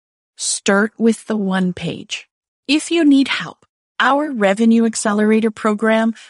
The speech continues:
will literally write ninety-five percent of your business plan with you, which you then will be able to use to really increase your sales and really go to market with your product or your service.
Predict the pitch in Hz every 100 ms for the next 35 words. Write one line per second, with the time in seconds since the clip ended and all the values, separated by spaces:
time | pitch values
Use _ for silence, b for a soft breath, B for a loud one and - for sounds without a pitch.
0 | - 185 208 196 185 185 233 226 - 233
1 | 240 240 240 254 202 180 170 247 - -
2 | 196 190 190 202 208 202 185 - - 180
3 | 160 170 165 175 165 160 - 170 - -
4 | 170 160 165 165 - 240 277 370 - _
5 | _ 208 240 - - 202 214 175 202 214
6 | 226 226 202 196 190 196 - 185 170 190
7 | 226 - - 180 151 - - 185 185 247
8 | 247 233 - 202 - 220 - 190 180 -
9 | 175 170 170 - 175 175 208 220 202 185
10 | 180 170 160 - 165 170 - 165 - 160
11 | 147 147 - 151 151 - 135 139 139 -